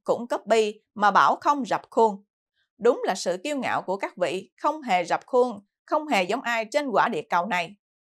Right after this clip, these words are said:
Tôi viết có sai một câu nào không? Nếu không, thì đừng chụp mũ,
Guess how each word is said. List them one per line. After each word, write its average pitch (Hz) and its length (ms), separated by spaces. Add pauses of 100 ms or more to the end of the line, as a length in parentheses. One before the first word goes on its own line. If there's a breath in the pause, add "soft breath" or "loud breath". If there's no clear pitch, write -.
(500)
Tôi 247 160
viết 254 260
có 339 100
sai 311 200
một 190 200
câu 262 140
nào 185 200
không? 240 300 (460)
Nếu 202 260
không, 220 320 (280)
thì 208 100
đừng 208 240
chụp 208 140
mũ, 185 400